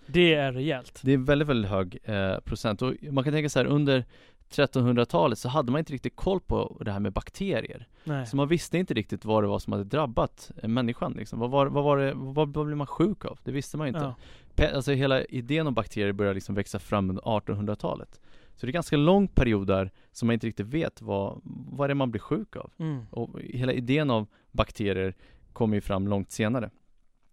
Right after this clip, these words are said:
Speaker 2: Och, och även här så blir man ju smittad, eh, via djur.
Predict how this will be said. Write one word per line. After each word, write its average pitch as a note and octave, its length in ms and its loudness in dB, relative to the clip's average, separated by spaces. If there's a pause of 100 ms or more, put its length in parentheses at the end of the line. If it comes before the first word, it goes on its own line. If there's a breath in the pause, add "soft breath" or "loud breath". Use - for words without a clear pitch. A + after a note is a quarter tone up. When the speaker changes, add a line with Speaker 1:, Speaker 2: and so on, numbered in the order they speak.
(120)
Speaker 2:
Och, - 200 -4
och B2+ 80 6
även D3 200 4
här D3 280 2
så A2 240 2 (300 soft breath)
blir B2+ 200 4
man C#3 140 6
ju B2+ 40 2
smittad, B2+ 600 -2 (280 soft breath)
eh, G#2+ 140 -4 (100)
via A2 260 0
djur. A2 500 -2